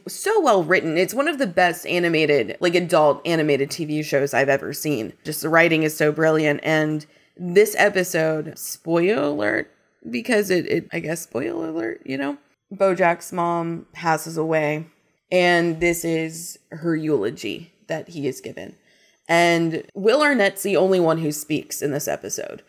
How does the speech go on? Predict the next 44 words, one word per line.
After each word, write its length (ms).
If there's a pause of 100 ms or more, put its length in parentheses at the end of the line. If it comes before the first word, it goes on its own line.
Plays 420
two 160
different 280
characters, 720
his 300
father's 520
voice, 580
and 240
then, 320
uh, 240
he 140
plays 300
BoJack. 560 (600)
So 460
it's 240
just 240
him 240
speaking. 760
There's 420 (240)
an 120
organist, 720
you 100
know, 160
who 160
sometimes, 720
uh, 380
plays, 460
you 80
know, 220
appropriate 580
music 480
at 160
the 100
right 260
time. 600
But 100
other 180
than 140
that, 200
no 100
one 120
else 160
speaks. 480
Um, 300